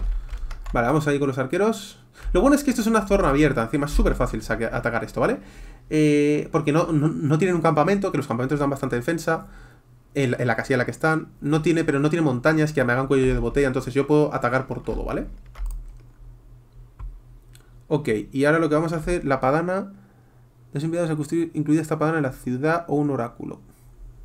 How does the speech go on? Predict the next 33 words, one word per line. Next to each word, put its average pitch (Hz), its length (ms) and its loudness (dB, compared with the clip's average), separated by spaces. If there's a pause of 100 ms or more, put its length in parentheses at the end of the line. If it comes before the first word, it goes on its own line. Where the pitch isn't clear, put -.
(220)
La - 80 -10
pirámide, 165 340 2
no 139 160 -4
tenemos 127 460 -4
sitio 139 260 -10
para 120 80 -2
construirla, 160 400 -4
obviamente. 165 460 -2 (840)
Así 147 440 -2
que, 156 520 0
no 135 80 -4
sé 139 140 -10
qué 123 80 -8
decirte. 127 360 -10
¿Qué - 80 -4
ha 151 60 -2
pasado 147 240 -4
aquí? 143 300 -4
Vale, 107 260 -4
lo 120 140 -4
del 113 140 -4
río. 110 320 -10
Vale, - 220 -10
aquí - 260 -6
creo 294 260 0
que 202 100 -2
ya 208 160 2
podemos 190 480 0
dejarlo 151 500 0
por 139 300 -2 (220)
decidida 139 840 -2
la 151 100 2
batalla. 127 500 0